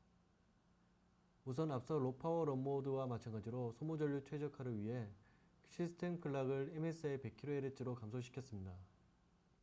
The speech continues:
다음 시스템 틱을 서스펜드 시킵니다. 슬립 모드의 경우 모든 인터럽터에 의해 웨이크업 되기 때문에 반드시 슬립 모드 진입 전에 시스템 틱을 서스펜드 시켜주어야 합니다.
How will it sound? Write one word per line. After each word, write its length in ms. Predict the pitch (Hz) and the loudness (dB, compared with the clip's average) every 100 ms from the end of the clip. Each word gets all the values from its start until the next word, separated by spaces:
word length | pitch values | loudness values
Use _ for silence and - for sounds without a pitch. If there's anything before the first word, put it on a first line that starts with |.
| _ _ _ _ _ _ _ _ _ - | _ _ _ _ _ _ _ _ _ -6
다음 360 | 120 131 151 147 | -2 -2 -2 -8
시스템 420 | - - 180 175 | -12 -2 0 0
틱을 320 | 160 143 147 | 2 4 4
서스펜드 460 | 147 156 - 151 147 | 4 -4 -4 -4 -4
시킵니다. 460 | - - 98 95 92 95 - - - - - - | -6 -8 -6 -6 -8 -12 -20 -20 -20 -20 -20 -8
슬립 300 | - 180 180 | 0 4 4
모드의 340 | 165 147 147 | 4 4 2
경우 380 | 131 117 131 127 | 2 0 2 0
모든 260 | 110 117 143 | 0 0 -2
인터럽터에 460 | 127 143 147 139 | -2 -4 -4 0
의해 340 | 127 117 113 113 110 | 0 0 0 -2 -2
웨이크업 300 | 110 - - | -4 -6 -4
되기 160 | 117 | -4
때문에 520 | 107 104 101 123 113 104 - - | -4 -6 -4 -4 -6 -8 -16 -8
반드시 380 | 123 127 135 151 | 0 0 0 -2
슬립 320 | 147 165 170 | 0 2 2
모드 320 | 160 135 135 127 | 4 2 0 0
진입 240 | 123 120 | -2 -2
전에 340 | 113 107 113 98 - - _ | -2 -2 -4 -6 -14 -20 _
시스템 380 | - - 160 156 | -20 -6 -2 0
틱을 280 | 139 123 131 | 2 2 2
서스펜드 480 | - - 147 147 139 | -2 -4 -4 -4 -4
시켜주어야 540 | - 139 127 123 127 | -4 -4 0 0 0
합니다. 360 | 117 95 98 | -2 -4 -6